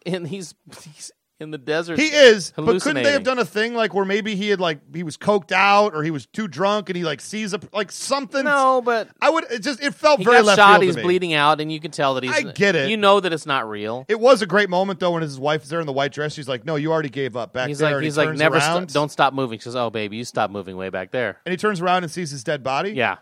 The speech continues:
Speaker 2: That was pretty cool.
Speaker 1: That was great.
Speaker 2: That was a good
Speaker 1: Yeah.
Speaker 2: moment. It, sad.
Speaker 1: Yeah.
Speaker 2: I really did want Vince Vaughn to survive.
Speaker 1: I know, yeah, but you knew once he got knifed and there's, you can't see
Speaker 2: But
Speaker 1: anything.
Speaker 2: after season one, where McConaughey got knifed in the same way and survived.
Speaker 1: Right, but there were cops there, and they could have,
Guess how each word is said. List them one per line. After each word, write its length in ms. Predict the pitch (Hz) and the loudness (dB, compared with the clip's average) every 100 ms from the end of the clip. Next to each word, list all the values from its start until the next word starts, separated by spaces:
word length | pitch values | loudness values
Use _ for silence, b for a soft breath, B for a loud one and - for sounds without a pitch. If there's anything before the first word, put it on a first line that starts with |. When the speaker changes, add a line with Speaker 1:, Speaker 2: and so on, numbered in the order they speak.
| - | -2
Speaker 2:
That 120 | 277 | 0
was 140 | 320 - | 2 2
pretty 180 | 254 | 0
cool. 240 | 202 190 - | 0 -2 -2
Speaker 1:
That 100 | 110 | -4
was 120 | 98 | -6
great. 220 | - 82 | -8 -10
Speaker 2:
That 60 | 151 | -6
was 100 | 226 | -4
a 20 | |
good 140 | 214 240 | -2 0
Speaker 1:
Yeah. 60 | |
Speaker 2:
moment. 320 | 262 175 95 - | 0 0 -6 -10
It, 160 | 190 _ | -12 _
sad. 520 | - 214 233 170 170 - | -10 -4 -2 -2 -6 -10
Speaker 1:
Yeah. 200 | 104 90 | -8 -6
Speaker 2:
I 40 | 165 | -4
really 220 | 240 254 | -2 -2
did 140 | 190 | -2
want 180 | 208 185 | 0 -2
Vince 180 | 170 170 | -2 -2
Vaughn 140 | 185 | -2
to 40 | 170 | -4
survive. 460 | 175 160 180 135 | -4 -2 -2 -2
Speaker 1:
I 100 | 120 | -2
know, 100 | 120 110 | -2 -2
yeah, 180 | 120 | -2
but 100 | 110 | -2
you 100 | 143 | -2
knew 220 | 180 151 143 | 2 4 4
once 180 | 135 131 | 2 0
he 40 | |
got 140 | 127 | -2
knifed 320 | 117 117 120 123 | 0 0 0 -4
and 100 | 113 | -4
there's, 240 | 113 - | -6 -8
you 220 | 92 120 | -18 -16
can't 240 | 120 127 113 | -6 -4 -4
see 160 | 135 151 | -6 -6
Speaker 2:
But 80 | 143 | 0
Speaker 1:
anything. 540 | 339 127 139 139 135 139 | 0 0 -2 -2 -2 -2
Speaker 2:
after 300 | 262 - 285 | -2 -2 -4
season 320 | - 269 214 233 | -4 -4 -2 -2
one, 160 | 240 | -2
where 160 | 233 214 | 0 -2
McConaughey 460 | 220 226 233 196 | -2 -2 0 0
got 180 | 185 175 | 0 -2
knifed 300 | 151 165 165 | 0 -2 -2
in 80 | 175 | -8
the 80 | 160 | -8
same 240 | 185 180 | -6 -6
way 280 | 170 233 214 | -4 -2 -2
and 160 | 170 170 | -2 -6
survived. 640 | 180 135 160 220 165 160 | -6 -4 -2 0 0 4
Speaker 1:
Right, 220 | 233 208 | 6 6
but 80 | 170 | 6
there 100 | 170 | 2
were 60 | 160 | 2
cops 380 | - 180 139 | 2 2 0
there, 340 | - 120 113 110 | -2 -2 0 -4
and 220 | 117 113 | -6 -10
they 80 | 113 | -8
could 160 | 131 | -6
have, 120 | 117 | -6